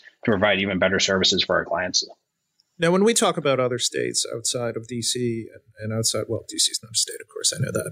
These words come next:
Speaker 2: but, uh, you know, outside of, uh, Florida and New York and D C,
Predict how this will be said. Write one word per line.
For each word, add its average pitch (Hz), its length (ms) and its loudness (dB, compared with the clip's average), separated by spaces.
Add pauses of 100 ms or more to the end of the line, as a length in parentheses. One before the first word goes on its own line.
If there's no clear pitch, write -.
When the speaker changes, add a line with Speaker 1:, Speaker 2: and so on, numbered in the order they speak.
Speaker 2:
but, - 220 -4
uh, 78 160 -2 (520)
you 156 120 2
know, 131 160 2
outside 139 400 4
of, 117 80 -8 (180)
uh, - 240 -4 (180)
Florida 120 500 4 (100)
and 120 120 -2
New 113 160 -6
York 107 320 -2
and - 80 -10
D 113 120 -6
C, - 320 -2